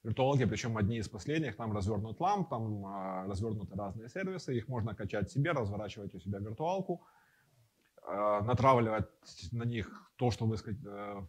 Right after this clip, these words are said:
посмотрели, скачали, то, что вам понравилось в преду-, в предыдущих, э, там, двух слайдах,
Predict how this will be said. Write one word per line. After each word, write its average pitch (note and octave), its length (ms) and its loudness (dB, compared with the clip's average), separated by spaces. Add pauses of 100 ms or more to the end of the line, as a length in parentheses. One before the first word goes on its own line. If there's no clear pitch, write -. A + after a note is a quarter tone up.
(200)
посмотрели, A2+ 480 4
скачали, A2 440 2
то, G2+ 80 -4
что G#2+ 140 -4
вам G2 100 -2
понравилось G2+ 420 -2
в - 60 -14
преду-, B2 540 6
в - 80 -16
предыдущих, D3+ 680 4
э, B2+ 140 -2
там, B2 180 -2
двух B2+ 220 4
слайдах, B2+ 480 -2